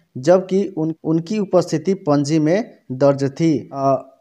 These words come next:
उसी जिला में दूसरे आंगनबाड़ी केंद्रों की निरीक्षण की गई, जहां पर केंद्र संख्या एक सौ चौवालीस, अ, दो बजे अपराह्न में औचक निरीक्षण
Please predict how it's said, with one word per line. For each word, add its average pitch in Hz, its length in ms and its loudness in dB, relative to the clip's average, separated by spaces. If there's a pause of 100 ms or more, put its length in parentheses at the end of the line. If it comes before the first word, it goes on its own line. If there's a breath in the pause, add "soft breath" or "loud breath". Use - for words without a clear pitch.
(180)
उसी 147 240 -2
जिला 175 320 4
में 175 220 4
दूसरे 151 340 2
आंगनबाड़ी 160 520 2
केंद्रों 143 400 0
की 156 160 0
निरीक्षण 143 500 -2
की 139 220 -4
गई, 135 280 0 (360 loud breath)
जहां 147 260 2
पर 175 160 -2
केंद्र 170 320 0
संख्या 156 360 0
एक 156 160 -2
सौ 147 100 -4
चौवालीस, 135 640 0 (380 soft breath)
अ, 135 180 2
दो 131 380 4
बजे 185 440 4
अपराह्न 151 480 2
में 180 140 2
औचक 156 440 0
निरीक्षण 143 480 -2